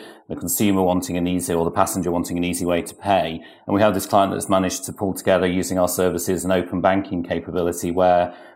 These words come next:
they've been testing with Q R codes, they've been testing with text messages,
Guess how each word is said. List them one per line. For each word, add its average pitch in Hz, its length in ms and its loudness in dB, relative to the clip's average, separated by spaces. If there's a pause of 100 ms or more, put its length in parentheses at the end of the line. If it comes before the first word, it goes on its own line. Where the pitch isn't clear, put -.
they've 85 260 -4
been 87 160 -4
testing 92 400 0
with 87 140 -4
Q 95 180 0
R 101 220 6
codes, 95 360 2
they've - 80 -12
been 87 140 -2
testing - 340 -6
with 80 120 -6
text - 320 -2
messages, 95 640 0